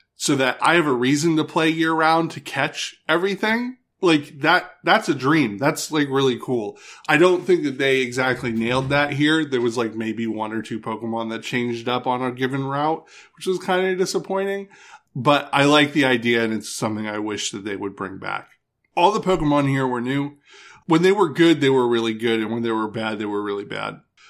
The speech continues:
The ones that really stand out, the ones that are my favorite from this region that I got to play with this time around, were both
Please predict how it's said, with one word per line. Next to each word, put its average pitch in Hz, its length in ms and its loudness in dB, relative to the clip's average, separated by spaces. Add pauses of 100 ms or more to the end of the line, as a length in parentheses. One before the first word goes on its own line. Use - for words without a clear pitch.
The 143 120 4
ones 156 420 4
that 139 200 0
really 131 340 2
stand 120 400 -2
out, 117 340 0 (140)
the 127 120 -4
ones 113 340 -2
that 117 120 -2
are 113 80 -4
my 107 220 -4
favorite 110 480 -4
from 113 180 -4
this 110 180 -8
region 117 340 -4
that 104 120 -4
I 107 80 -4
got 107 220 -6
to - 80 -20
play 113 240 -4
with 117 260 -4
this 123 200 -6
time 120 220 -4
around, 117 500 -2
were 107 140 -6
both 113 380 -6